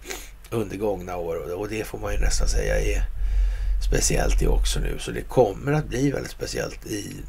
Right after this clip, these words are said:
Stockholms restaurangmiljö i vad det, vad så, vad det lider nu. Det är helt säkert. Och, eh, en amerikansk polis då, eller sheriff har då gjort, eller väckt åtal mot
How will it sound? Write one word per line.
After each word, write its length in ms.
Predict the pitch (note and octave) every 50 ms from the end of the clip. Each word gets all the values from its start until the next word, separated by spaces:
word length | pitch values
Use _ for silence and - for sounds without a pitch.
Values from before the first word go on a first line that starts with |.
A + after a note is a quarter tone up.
| - - - - - -
Stockholms 420 | - - - G#2+ - - - - -
restaurangmiljö 760 | - - - - - - - - - - - - - - -
i 100 | - -
vad 140 | - - B2+
det, 120 | C3 B2+ - -
vad 180 | G#2 F#2+ -
så, 120 | - - - - -
vad 140 | - G2 -
det 60 | -
lider 280 | - - - - - -
nu. 200 | - - - - - - - - - - - - - - - - - - - - - - - -
Det 120 | - - E3+
är 40 | C#3+
helt 200 | G#2 - - -
säkert. 500 | - - - - - - - - - - - - - - - - - - - - - - - - - - - - - - - - - - -
Och, 420 | - C3+ C3+ C3 - - - - C3
eh, 480 | C3 C3 C3+ B2+ - G2+ C#3+ C#3+ C#3
en 120 | C3+ C3 C3
amerikansk 600 | C3+ C#3 D3 C#3 - - C#3 B2+ A#2+ A#2 - -
polis 540 | - D#3+ D3 A2+ C3 D#3 G3 G3 E3+ - -
då, 120 | - A#2
eller 140 | A2 A#2 A#2
sheriff 640 | - - D3 C#3 G2 A2+ D3+ E3+ D#3+ - - - -
har 160 | B2+ B2 A2+
då 240 | G#2+ G#2 G2 F#2+ F#2+ - - - - - - - - - - - - -
gjort, 720 | - B2+ C3 A2 - - - - - - - - - - - -
eller 140 | - B2 B2
väckt 360 | A2+ A2+ - - - - -
åtal 760 | - - C3+ A#2+ - - - - - - - - - - - - - -
mot 540 | - - G2+ G#2+ - - - - - - -